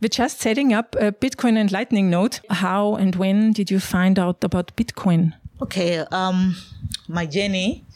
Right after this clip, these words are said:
Speaker 2: with Bitcoin started in twenty twelve on a personal level when I started, uh, trying to find ways in which I can, like,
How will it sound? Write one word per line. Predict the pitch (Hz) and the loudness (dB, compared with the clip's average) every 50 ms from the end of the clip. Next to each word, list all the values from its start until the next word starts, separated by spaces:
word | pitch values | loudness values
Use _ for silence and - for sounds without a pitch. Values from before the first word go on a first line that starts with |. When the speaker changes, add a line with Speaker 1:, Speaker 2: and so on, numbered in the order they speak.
| - - - - - - - - - | -16 -14 -14 -14 -14 -18 -16 -8 -6
Speaker 2:
with | 180 165 135 | -6 -4 -2
Bitcoin | 165 190 - - - 190 170 170 | -4 -4 -4 -2 -2 -2 0 0
started | 156 - 170 160 170 170 165 | -2 -4 -4 -2 -2 -2 0
in | 165 160 143 | -2 -2 -2
twenty | - - 185 175 170 165 - - 147 - _ _ - | -2 -2 0 0 0 0 -2 -6 -8 -8 _ _ -12
twelve | - - 240 214 202 185 175 180 196 220 269 285 269 - - - - - - _ - 135 156 - - | -8 -4 -2 -2 0 0 0 0 0 0 -2 -2 -4 -8 -8 -8 -8 -10 -12 _ -14 -12 -12 -10 -6
on | - 98 156 165 | -6 -4 -2 -2
a | 165 | -2
personal | - 185 185 - 196 196 185 | -2 -2 -2 0 0 0 0
level | 175 170 170 156 156 160 165 208 240 226 | 0 -2 -2 -2 -2 -2 -2 -2 -4 -4
when | - 165 160 156 | -4 -4 -2 -2
I | 151 | -4
started, | 151 - - 170 170 165 160 143 - - | -4 -2 -2 0 0 0 -2 -2 -6 -6
uh, | - - 147 143 139 135 - - - _ _ - - - - - - - _ _ - - - _ - | -4 -4 -4 -4 -4 -4 -6 -6 -10 _ _ -20 -20 -20 -18 -18 -18 -20 _ _ -20 -20 -20 _ -20
trying | - - - 185 185 180 | -12 -6 -4 -4 -2 -2
to | 185 180 | -4 -4
find | - - 175 170 170 170 156 | -4 -4 -4 -4 -2 -2 -2
ways | 160 165 160 143 | -2 -2 -2 -2
in | 160 151 156 | -4 -6 -6
which | 160 160 - - | -6 -4 -4 -4
I | 147 143 | -4 -6
can, | - - 139 139 139 | -6 -10 -10 -8 -8
like, | 139 - - | -8 -10 -10